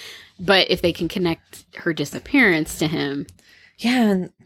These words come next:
Speaker 2: pregnant at the time, and, and he had killed somebody over in Germany.
Speaker 1: Yeah, what the hell?
Speaker 2: Yeah.
Speaker 1: Ah!
Speaker 2: It's terrible.
Speaker 1: Yeah, again, I need to know what that was about, too. Uh, so my next one actually brings us closer to home. Um, a Kansas City man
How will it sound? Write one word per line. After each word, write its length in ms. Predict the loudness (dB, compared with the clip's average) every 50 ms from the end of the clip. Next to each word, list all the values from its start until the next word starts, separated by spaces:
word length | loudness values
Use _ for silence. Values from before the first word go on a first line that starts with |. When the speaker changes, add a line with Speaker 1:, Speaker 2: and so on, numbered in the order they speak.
| _ _ _ _ _ _ _ _ _ _
Speaker 2:
pregnant 380 | -6 -4 -4 -2 0 -2 -2 -2
at 100 | -2 -4
the 60 | -4
time, 360 | -4 -2 0 0 0 0 0
and, 200 | 0 0 -2 -4 -6
and 200 | -6 -6 -4 -4
he 120 | -4 -4 -4
had 140 | -6 -6 -4
killed 220 | -2 -2 -2 0
somebody 300 | -2 -2 -2 2 2 4
over 160 | 4 4 2
in 240 | 0 0 -2 -4 0
Germany. 580 | 2 4 4 4 4 2 2 2 2 2 2 4
Speaker 1:
Yeah, 80 | 4
what 240 | 4 4 4 4 4 2
the 180 | 2 2 4 4 6 6 6 6 6 6
hell? 200 | 4 4 2 0 -2
Speaker 2:
Yeah. 400 | 0 0 2 2 2 0 -2 -6 -10 -12 -18 _ _ -8 -4 -2 -2 -2 -4 _ _ _ _ _
Speaker 1:
Ah! 580 | -4 -2 0 2 4 4 4 4 4 2 0 -4 -10 _ _ _
Speaker 2:
It's 120 | -20 -16 -14
terrible. 540 | -12 -10 -8 -8 -8 -6 -6 -8 -8 -10 -12 -16 _ _ _ -12
Speaker 1:
Yeah, 140 | -12 -10 -8 -6
again, 280 | -4 -4 -4 -4 -4 -6
I 60 | -4 -4
need 120 | -4 -4
to 80 | -6 -10
know 120 | -12 -12
what 120 | -12 -10
that 140 | -8 -8 -8
was 140 | -8 -10 -14
about, 240 | -14 -16 -18 -16 -14
too. 180 | -14 -14 -14 -18 _ _ -20 -20 -20 -20 -20 _ -6
Uh, 400 | 0 2 4 4 4 4 2 0 -2 -6
so 300 | -2 2 2 2 4 4
my 180 | 4 4 4 6 6
next 260 | 4 2 2 -2 -2
one 380 | -2 0 2 0 0 0 -2 -4 -6
actually 240 | -6 -4 -4 -4 -2
brings 260 | -2 -2 -2 -2 -2
us 140 | -2 -4 -6
closer 560 | -10 -16 -8 -2 0 0 0 0 -2 -2 -2
to 100 | -2 -4
home. 480 | -2 -2 0 0 0 0 0 -2 -2 -4 -6 -12 -20 -20 -18 -4 0
Um, 180 | 2 2 2 2
a 80 | -2
Kansas 460 | -4 -6 -2 0 0 2 2 0 0
City 180 | 2 4 4 4
man 520 | 4 4 4 4 4 4 2 2 0 -2